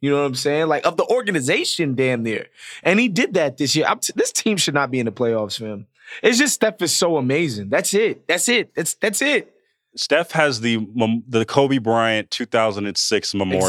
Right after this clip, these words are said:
Speaker 1: Exactly.
Speaker 2: M V P trophy.
Speaker 1: Exactly.
Speaker 2: That he's probably, he's the people's M V P of that year. I mean, I'm just, I think that, that we can all agree on that one. I think Steph, if their team was better, he'd run away with the M V P.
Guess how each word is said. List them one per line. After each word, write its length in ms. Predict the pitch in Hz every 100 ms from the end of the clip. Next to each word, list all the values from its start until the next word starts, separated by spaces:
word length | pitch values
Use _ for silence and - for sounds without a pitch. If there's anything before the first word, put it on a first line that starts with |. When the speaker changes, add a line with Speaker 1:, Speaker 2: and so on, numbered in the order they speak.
| 92
Speaker 1:
Exactly. 260 | 90 87 -
Speaker 2:
M 40 |
V 40 | 107
P 180 | 101 92
trophy. 360 | - 85 120
Speaker 1:
Exactly. 480 | 131 123 131 123 110
Speaker 2:
That 140 | 123
he's 120 | 131 131
probably, 540 | 160 151 165 160 160
he's 240 | 143 156 147
the 80 |
people's 460 | 147 156 156 165 151
M 100 | 170
V 160 | 165 170
P 220 | 175 180
of 80 | 175
that 200 | 175 170
year. 340 | 185 196 220 _ _ _
I 60 | 113
mean, 200 | 120 120
I'm 140 | 120
just, 200 | 113 120 120
I 260 | 120 127
think 240 | - 131 127
that, 400 | 127 113 110 117
that 180 | 123
we 100 | 120
can 140 | 123 127
all 440 | 110 123 127 123
agree 340 | 117 113 131 139
on 180 | 143
that 240 | 143 151 151
one. 180 | 170 190
I 300 | - _ -
think 80 | 180
Steph, 440 | - 185 170 - - _ - - _ _ _ _ _ -
if 180 | 131
their 180 | - 151
team 300 | 160 139 151
was 160 | 151 127
better, 300 | 131 160 131
he'd 240 | 131 131
run 240 | 107 120 139
away 200 | 131 170
with 140 | 117
the 120 | 98
M 100 | 92
V 100 | 87
P. 260 | 82 90 78